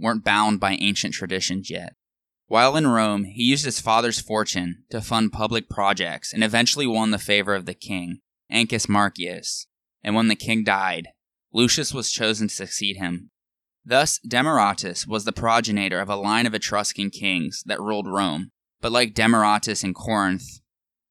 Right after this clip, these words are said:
they too would be ousted during a political revolution. Of course, this is referring to the establishment of the Roman Republic, but that is for another time and another podcast. In any event,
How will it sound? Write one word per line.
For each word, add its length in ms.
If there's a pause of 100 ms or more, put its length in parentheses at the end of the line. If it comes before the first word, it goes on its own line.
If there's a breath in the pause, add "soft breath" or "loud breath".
(160)
they 140
too 360
would 180
be 140
ousted 420
during 220
a 40
political 440
revolution. 840 (560)
Of 220
course, 360
this 220
is 80
referring 380
to 100
the 80
establishment 600
of 60
the 100
Roman 320
Republic, 560 (560)
but 100
that 140
is 100
for 140
another 260
time 460 (200)
and 140
another 300
podcast. 720 (560)
In 100
any 240
event, 280